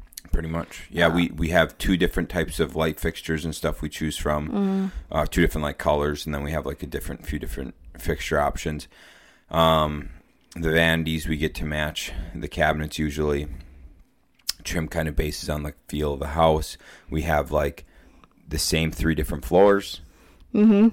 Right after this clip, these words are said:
Speaker 1: We use the same wall color in every house.
Speaker 2: Yeah.
Speaker 1: Like, it's just, we usually use the same carpet color. However, uh, the guy we used for carpet had a massive excess of another carpet that was similar in color,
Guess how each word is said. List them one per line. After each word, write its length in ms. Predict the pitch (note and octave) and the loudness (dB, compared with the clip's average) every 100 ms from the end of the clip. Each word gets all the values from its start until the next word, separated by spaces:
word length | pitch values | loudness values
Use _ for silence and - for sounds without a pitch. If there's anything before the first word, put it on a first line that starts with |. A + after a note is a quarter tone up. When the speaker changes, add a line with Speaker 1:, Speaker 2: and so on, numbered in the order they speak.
| - - - - _ _ - | 2 -20 -20 -20 _ _ -8
Speaker 1:
We 120 | - D#2+ | -2 2
use 220 | D2+ - | 0 -2
the 80 | E2 | -4
same 320 | D#2 D#2+ E2 | 0 0 2
wall 200 | D#2 D2+ | 2 0
color 320 | - D2+ D2+ | 0 0 2
in 80 | D2 | -2
every 220 | C#2 C#2+ | -2 -4
house. 460 | D2+ C#2 C#2+ - - | -2 -2 -4 -8 0
Speaker 2:
Yeah. 200 | G3+ G3+ - - - | 2 2 -2 -20 -10
Speaker 1:
Like, 220 | D2 D2 | -8 -6
it's 160 | - - | -6 -2
just, 280 | D#2+ D2 - _ _ - _ _ _ - - - | 0 -2 -4 _ _ -20 _ _ _ -20 -20 -2
we 140 | E2+ | 2
usually 480 | E2 F#2 G2+ F#2+ F#2+ | 6 6 6 6 4
use 300 | E2+ F2+ F2 | 6 2 2
the 100 | D#2 | -2
same 300 | - E2 E2 | 0 -2 -2
carpet 400 | - D#2+ - F2 | 0 2 2 0
color. 440 | - F2 F#2 F#2 - - - - | 6 8 8 4 -4 -20 -20 -4
However, 720 | E2 D#2 D#2+ D#2+ D#2+ D#2+ D#2+ _ _ _ - - - | 4 6 8 6 6 4 2 _ _ _ -20 -10 0
uh, 180 | D#2 D2+ | 2 2
the 100 | D2+ | 4
guy 200 | D#2+ D#2+ | 4 4
we 140 | D#2 | 2
used 180 | D2+ - | 0 0
for 80 | - | 0
carpet 460 | - D#2 - E2+ | 2 2 4 2
had 200 | - D#2 | 2 0
a 60 | D2+ | 0
massive 800 | D2+ D#2+ E2+ E2 E2 - E2+ D#2 - | -2 2 4 4 4 2 0 0 -2
excess 560 | E2 - E2+ F#2 - | -2 2 2 2 0
of 100 | D2 | 0
another 560 | D2+ D2+ - D2+ D2+ D#2 | 0 0 -4 0 2 0
carpet 540 | - F2 F2 G#2 - | 4 6 8 6 6
that 140 | D#2 G#1+ | 2 0
was 160 | C#2+ | -2
similar 600 | - - F2 F2 F#2+ G#2 A2 | -2 2 4 6 6 6 6
in 80 | |
color, 480 | G2 A2+ A#2 C#3 C#3+ | 6 8 10 8 4